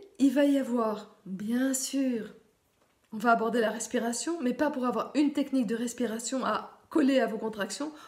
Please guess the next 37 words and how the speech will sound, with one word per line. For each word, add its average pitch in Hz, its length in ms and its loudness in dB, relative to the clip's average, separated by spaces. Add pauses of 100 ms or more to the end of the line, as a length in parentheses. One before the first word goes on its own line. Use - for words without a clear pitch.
Au 262 100 2
contraire, 285 480 0 (380)
pour 254 100 -4
que 302 100 0
la 262 120 4
respiration 285 640 0
vous 247 80 -2
ramène 226 340 0 (140)
au 202 80 -6
centre 320 420 -2
de 330 80 0
vous 320 260 -4 (580)
et 247 80 -4
que 294 120 -2
vous 285 100 2
soyez 254 420 0
libre 196 680 -6 (480)
de 190 120 2
respirer 254 580 0
comme 320 220 0
vous 285 140 0
le 262 120 2
sentez 240 500 -4 (240)
le 240 140 2
jour 240 160 0
de 247 100 0
l'accouchement. 208 560 -4 (280)
En 349 100 2
revanche, 240 580 -2 (420)
que 302 120 2
ça 302 180 -2
soit 277 420 -2 (240)
une 294 160 6
respiration 269 800 -2
qui 285 160 0
soit - 520 -4
adaptée 214 680 -4